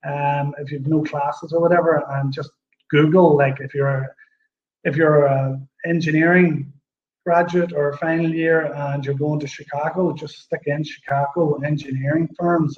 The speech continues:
and you'd be surprised how many, uh, organizations will throw up. And what you do then is you go into each one and you see, is this the type of engineering or marketing or finance, uh,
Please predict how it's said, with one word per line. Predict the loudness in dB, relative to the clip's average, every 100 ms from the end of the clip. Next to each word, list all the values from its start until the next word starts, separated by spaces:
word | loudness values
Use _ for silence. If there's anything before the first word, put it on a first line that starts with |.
| -8
and | -10 -10 -16
you'd | -18
be | -14
surprised | -14 -12 -2 2 2 -2 -2
how | -2
many, | 0 -2 -2 -6 _ _ _ -8
uh, | -4 4
organizations | 6 6 4 2 2 2 2 -2 -2
will | -2 -4 _ _ _ _
throw | 2 6 6
up. | 6 0 -14 _ 2
And | 6
what | 6 6
you | 6
do | 6 8
then | 6 6 6
is | 4 2
you | -2
go | 2
into | 2 2
each | 0 -2 -4
one | -2 2 4 4
and | 2 -4
you |
see, | -8 -6 -2 2
is | 2 2
this | -4 -6
the |
type | -2 -2 -2
of | -4
engineering | -4 -2 -4 -2 2 2 2 0
or | -4 -2
marketing | -2 -2 0 -2 0 -2 -4
or | -8 _ _ _ -6
finance, | -4 -2 0 0 -2 -6
uh, | -10 -10 -12